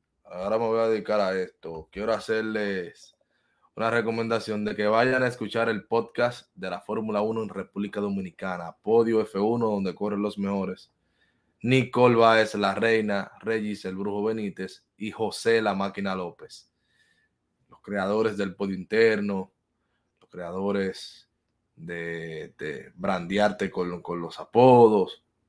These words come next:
entre muchísimas cosas, de donde están tomando las pautas los demás podcasts de Fórmula uno en la República Dominicana. Por cierto,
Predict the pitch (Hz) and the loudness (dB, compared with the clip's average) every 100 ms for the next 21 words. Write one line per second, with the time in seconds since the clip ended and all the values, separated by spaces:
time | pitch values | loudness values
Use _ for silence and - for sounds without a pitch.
0 | _ _ 101 110 135 127 117 - 101 90 | _ _ -4 -2 0 2 0 0 0 0
1 | - 78 _ _ _ _ _ _ 101 101 | -2 -16 _ _ _ _ _ _ -2 2
2 | 123 127 127 123 120 113 101 - 113 113 | 4 6 6 6 6 4 4 6 8 8
3 | 107 107 101 98 98 107 - 113 107 - | 4 0 0 0 0 -2 -2 0 0 0
4 | 104 - 95 104 104 104 95 95 98 90 | -4 -4 -4 -2 -2 0 0 -2 -4 -8
5 | - _ _ _ - 95 95 92 90 98 | -12 _ _ _ -10 -4 -4 -4 -6 -6
6 | 98 95 95 92 85 - 82 87 - 123 | -4 -4 -4 -8 -12 -10 -8 -8 2 6
7 | 135 131 117 110 110 101 87 85 67 | 6 6 2 4 4 2 -2 -10 -12